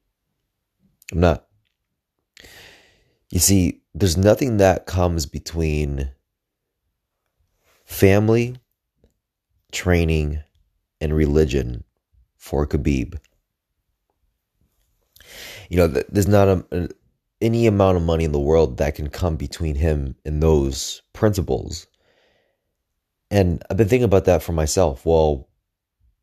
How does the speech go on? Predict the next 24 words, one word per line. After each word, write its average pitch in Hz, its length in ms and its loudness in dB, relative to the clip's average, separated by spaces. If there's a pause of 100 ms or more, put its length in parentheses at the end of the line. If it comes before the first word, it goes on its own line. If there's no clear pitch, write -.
(500)
what 95 300 4
are 104 80 0
my 95 160 2
principles 73 480 -4
that 73 100 -2
I 69 60 -2
live 69 160 -2
my 69 100 -4
life 67 340 -4
by? - 200 -8
What 76 260 0
are 80 400 2 (480)
the 80 280 0
extremely 90 580 0
important 78 480 -2
things 80 340 -2
that 71 260 -2
I 73 460 -2 (3250)
hold - 460 2
so 98 360 2
close 92 420 -2
to - 100 -6
my 78 160 -2
heart? 85 400 0